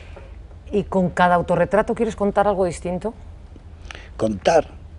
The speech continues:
Speaker 2: nunca pretendí contar.
Speaker 1: ¿Y cuál es la pretensión de cada autorretrato?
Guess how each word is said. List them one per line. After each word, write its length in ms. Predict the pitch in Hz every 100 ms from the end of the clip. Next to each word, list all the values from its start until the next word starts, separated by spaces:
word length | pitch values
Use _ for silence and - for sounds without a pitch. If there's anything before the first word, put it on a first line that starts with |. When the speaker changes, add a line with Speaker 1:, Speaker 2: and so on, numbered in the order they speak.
| -
Speaker 2:
nunca 400 | 117 131 147 139
pretendí 460 | 104 - 98 92 95
contar. 400 | 90 73 92 - - - - - - - - - - - - - - - - - -
Speaker 1:
¿Y 100 | 196
cuál 180 | 196 185
es 80 |
la 100 | 180
pretensión 500 | - 165 160 - 143
de 80 | 139
cada 160 | 147 143
autorretrato? 540 | 135 139 120 131 -